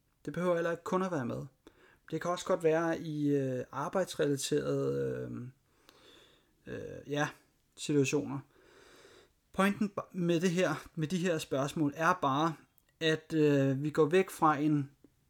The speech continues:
en isoleret tankegang, altså sort-hvid, til en mere farvet tankegang,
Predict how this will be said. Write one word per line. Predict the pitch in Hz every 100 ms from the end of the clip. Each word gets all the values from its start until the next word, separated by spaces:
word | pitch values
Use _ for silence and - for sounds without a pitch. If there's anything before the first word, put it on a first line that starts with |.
| -
en | 165 147
isoleret | 165 - 147 202 208 196
tankegang, | 190 196 208 190 170 - -
altså | 156 160
sort-hvid, | - 180 196 196 190 - _ _ _
til | - 170 151 160
en | 143 147
mere | 147 160
farvet | - 139 123 175 180
tankegang, | 165 170 180 165